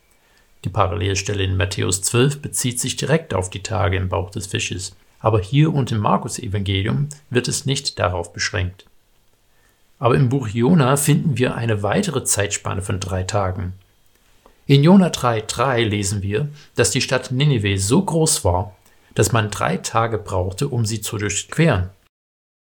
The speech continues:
Drei Tage lang zog Jona durch die Stadt und hat die Menschen zur Umkehr aufgerufen. Sie sollten sich ändern.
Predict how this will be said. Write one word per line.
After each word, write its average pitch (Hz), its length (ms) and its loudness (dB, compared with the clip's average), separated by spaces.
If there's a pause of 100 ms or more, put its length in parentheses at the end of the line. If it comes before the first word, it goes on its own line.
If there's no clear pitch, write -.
(100)
Drei 120 280 2
Tage 143 340 -4
lang 95 320 2
zog 123 360 0
Jona 120 320 0
durch 120 280 0
die 139 100 -2
Stadt 95 400 0
und 95 160 -2
hat - 300 -8
die 107 80 -2
Menschen 120 480 2
zur - 200 -4
Umkehr 147 480 4
aufgerufen. 92 800 -2 (580)
Sie 113 100 4
sollten 117 340 4
sich 117 340 -4
ändern. 98 420 0